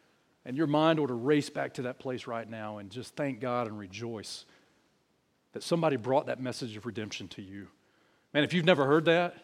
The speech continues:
if you never responded to that, maybe you've never even understood that in your own life, you can, you can make that decision today.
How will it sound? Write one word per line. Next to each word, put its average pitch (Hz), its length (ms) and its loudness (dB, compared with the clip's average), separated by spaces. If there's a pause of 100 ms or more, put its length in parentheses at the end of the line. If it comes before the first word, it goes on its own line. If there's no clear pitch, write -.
if 123 100 -6
you 156 60 0
never 160 340 6 (360)
responded 175 560 4
to 170 80 -2
that, 170 340 6
maybe 165 240 4
you've 160 140 -2
never 170 260 6
even 156 400 2
understood 170 480 4
that 156 140 6
in 156 80 0
your 151 160 2
own 165 160 4
life, 120 280 -2
you 143 80 -4
can, 135 240 -2 (140)
you 139 120 -8
can 143 120 -2
make 139 160 -2
that 135 140 -4
decision 123 340 -8
today. 113 340 -8